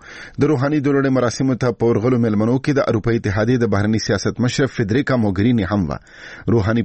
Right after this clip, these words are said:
پرون ویل چې هیواد به له نړیوالو سره د همغږۍ او همزیستۍ لپاره پر مخ ځي. د ازادي راډیو د خبرونو د مرکز ریپورت له فرشتې جلال زی اورو.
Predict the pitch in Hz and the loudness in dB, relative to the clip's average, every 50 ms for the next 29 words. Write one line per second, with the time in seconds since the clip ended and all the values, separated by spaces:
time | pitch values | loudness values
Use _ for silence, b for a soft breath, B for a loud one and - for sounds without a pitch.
0 | - 107 101 110 113 120 120 120 - - 120 107 110 110 113 120 117 113 127 127 | 0 0 0 2 2 2 0 0 0 0 0 2 2 2 2 0 0 0 0 2
1 | 120 120 113 107 101 98 98 98 101 113 131 127 - 135 123 120 113 98 - 113 | 2 2 2 2 2 2 2 2 2 2 0 0 0 -2 0 0 0 0 0 0
2 | 101 95 90 104 110 117 151 156 147 135 117 127 120 113 98 110 101 - 175 175 | 0 0 0 0 0 0 2 2 2 2 2 0 0 0 0 -2 -2 0 0 0
3 | 156 143 - - 143 147 147 135 B B B B B B - - 107 98 90 92 | 0 0 -2 0 0 0 0 -2 B B B B B B -2 0 0 2 2 0
4 | 85 - - 76 78 71 B B B B B B B - 131 127 123 139 135 127 | -2 -2 -4 -6 -6 -6 B B B B B B B -2 0 2 2 0 2 2
5 | 143 139 139 135 139 135 131 113 110 - - 107 110 123 135 139 135 123 117 110 | 2 0 2 0 0 0 0 0 -2 -2 -2 -2 0 0 2 2 2 2 2 2
6 | 107 107 107 - 131 117 101 107 104 - - 151 160 147 - - - - 98 98 | 0 0 0 -2 -4 -2 -2 -2 -2 0 2 2 0 0 -2 -4 -2 -2 0 0
7 | 92 - 107 92 - - - 101 92 - - 113 110 95 87 92 - 62 78 - | 0 -2 -2 -4 -2 -2 -2 -2 0 0 0 0 0 0 -2 -2 -2 -2 -4 -4
8 | 73 | -6